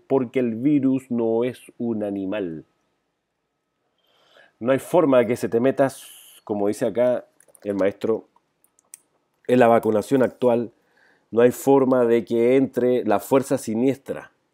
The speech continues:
a tu cuerpo. Porque no está cum-, no está hecha de eso.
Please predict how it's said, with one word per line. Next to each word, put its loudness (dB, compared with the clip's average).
a -10
tu -6
cuerpo. -6
Porque 0
no 2
está -4
cum-, -2
no -2
está 0
hecha 2
de 2
eso. -6